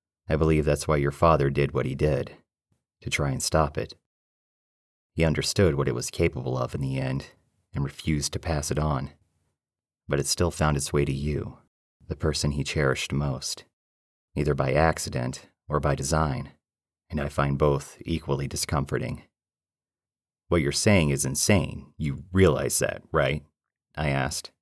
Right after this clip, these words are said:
"And yet here you are," he replied. "So give the tape to someone, and they give it to someone else,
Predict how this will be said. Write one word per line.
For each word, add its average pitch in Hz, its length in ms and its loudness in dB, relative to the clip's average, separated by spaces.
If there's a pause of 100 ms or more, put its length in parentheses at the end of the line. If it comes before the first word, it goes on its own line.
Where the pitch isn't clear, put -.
(1040)
"And 73 140 -4
yet 69 160 2
here 82 220 -2
you 80 200 2
are," 90 340 2 (460)
he 82 80 -2
replied. 71 560 -2 (880)
"So - 180 -4
give 101 220 2
the 85 80 2
tape - 320 2
to - 80 -10
someone, 69 680 -2 (280)
and 82 160 0
they 85 100 2
give 85 140 4
it 78 80 -6
to 73 80 0
someone 78 380 0
else, - 520 0